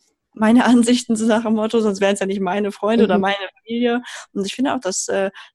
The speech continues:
Speaker 1: da schockt einen das manchmal ganz besonders. Also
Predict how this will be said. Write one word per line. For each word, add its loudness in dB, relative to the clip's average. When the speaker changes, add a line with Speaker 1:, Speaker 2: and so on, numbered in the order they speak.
Speaker 1:
da -8
schockt -6
einen 0
das -4
manchmal -6
ganz -4
besonders. -4
Also -2